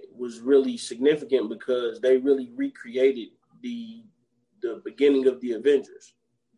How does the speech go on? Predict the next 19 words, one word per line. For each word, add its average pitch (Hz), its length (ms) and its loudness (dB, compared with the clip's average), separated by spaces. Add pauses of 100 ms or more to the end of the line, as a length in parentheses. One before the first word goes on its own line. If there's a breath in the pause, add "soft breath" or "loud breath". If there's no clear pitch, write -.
(300)
You 123 60 -10
know 123 60 -8
what 123 80 -12
I'm - 20 -18
saying? 127 180 -2
Like, 107 260 -6
through 123 120 -12
screen 131 480 0 (240 soft breath)
for 117 180 -4
a 117 60 -8
whole 139 240 4
new 131 100 -4
generation. 120 600 -4 (440)
So, - 160 -8
like, 123 340 -6 (1600)
when 131 240 -10
you 131 100 -8
watch 143 420 0
this, 131 340 0